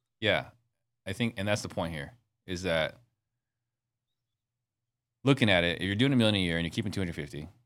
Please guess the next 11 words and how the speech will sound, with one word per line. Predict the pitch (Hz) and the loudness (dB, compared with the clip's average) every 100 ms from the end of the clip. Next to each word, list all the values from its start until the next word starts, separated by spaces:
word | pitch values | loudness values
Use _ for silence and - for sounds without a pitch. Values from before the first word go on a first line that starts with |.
| _ _ _ _ _ _ | _ _ _ _ _ _
and | 95 | -2
you're | 92 | 2
happy | 123 139 98 | 2 2 -2
with | 82 | -6
that, | 76 69 - _ _ _ _ _ _ _ _ _ _ _ _ _ _ _ _ _ | -6 -6 -10 _ _ _ _ _ _ _ _ _ _ _ _ _ _ _ _ _
great. | 104 80 - _ _ _ _ _ _ _ _ _ _ - | 0 0 -2 _ _ _ _ _ _ _ _ _ _ 2
If | 147 117 87 - - _ _ - | 6 6 4 -4 -18 _ _ -6
you're | 90 | -6
a | |
person | - 101 92 | 0 0 0
that's | 90 | -4